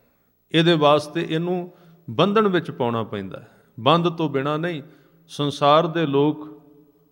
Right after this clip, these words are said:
ਬੰਧਨ ਨੂੰ ਗੁਲਾਮੀ ਸਮਝਦੇ ਨੇ, ਪਰ ਸਾਧ ਸੰਗਤ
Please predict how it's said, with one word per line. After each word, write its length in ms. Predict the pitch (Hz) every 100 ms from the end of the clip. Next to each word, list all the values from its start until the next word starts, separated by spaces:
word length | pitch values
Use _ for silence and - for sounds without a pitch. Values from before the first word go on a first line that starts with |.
| _
ਬੰਧਨ 420 | 123 143 165 170 165
ਨੂੰ 540 | 156 151 139 - - _ _ _ _ 120
ਗੁਲਾਮੀ 460 | 131 139 143 160
ਸਮਝਦੇ 500 | 165 143 151 147 139
ਨੇ, 320 | 135 127 117 - _ _ _ -
ਪਰ 100 | 135
ਸਾਧ 300 | - 143 151
ਸੰਗਤ 420 | - 139 143